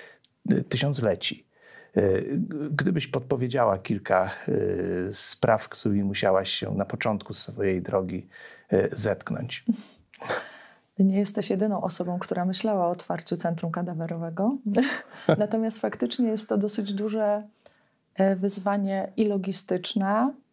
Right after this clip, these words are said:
Speaker 2: e, i organizacyjne,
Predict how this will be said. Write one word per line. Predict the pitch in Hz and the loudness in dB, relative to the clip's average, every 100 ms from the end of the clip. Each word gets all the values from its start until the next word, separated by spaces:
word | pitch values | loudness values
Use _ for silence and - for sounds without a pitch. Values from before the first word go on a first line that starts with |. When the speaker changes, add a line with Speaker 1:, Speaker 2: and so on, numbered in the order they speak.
| _ - _ _ _ _ _ - | _ -20 _ _ _ _ _ 0
Speaker 2:
e, | 196 190 190 190 190 190 190 _ _ - | 2 4 0 -2 -4 -6 -10 _ _ 0
i | 208 208 | 2 4
organizacyjne, | 214 196 202 202 190 185 - 185 180 185 196 226 294 | 2 2 2 2 0 0 0 -2 0 0 2 2 0